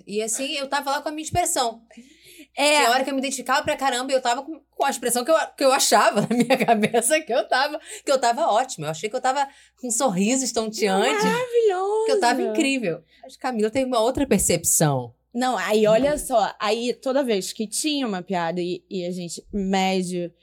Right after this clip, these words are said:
Speaker 2: tipo, eu pensava assim, "Bom, vou olhar pra Lara pra ver a reação dela." Aí eu virava e falava,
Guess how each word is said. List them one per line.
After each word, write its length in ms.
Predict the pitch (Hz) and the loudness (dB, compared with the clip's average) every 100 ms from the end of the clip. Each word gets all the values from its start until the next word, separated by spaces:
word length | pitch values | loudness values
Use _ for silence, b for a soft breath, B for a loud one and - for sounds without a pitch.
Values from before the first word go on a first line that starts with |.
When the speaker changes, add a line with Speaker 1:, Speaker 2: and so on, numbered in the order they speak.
| b b - | b b -8
Speaker 2:
tipo, 160 | 285 | 2
eu 100 | 311 | 2
pensava 520 | 240 240 247 226 202 | 2 -4 -4 -2 -2
assim, 280 | 208 220 190 | -2 -4 -2
"Bom, 280 | 202 180 180 | 0 0 -2
vou 140 | 180 202 | -2 -2
olhar 260 | 208 196 | 2 0
pra 180 | 196 214 | 2 0
Lara 300 | 202 226 277 | 2 2 2
pra 140 | 233 202 | 2 2
ver 140 | 190 | 4
a 40 | 185 | 4
reação 540 | 185 190 - 196 208 | 4 2 2 0 2
dela." 480 | 214 185 196 233 - - | 2 4 4 2 0 -2
Aí 160 | 294 | 2
eu 140 | 262 262 | 2 2
virava 560 | 247 311 240 226 233 | 2 4 4 2 -2
e 40 | 240 | -4
falava, 440 | 262 240 226 - | -4 -6 -8 -12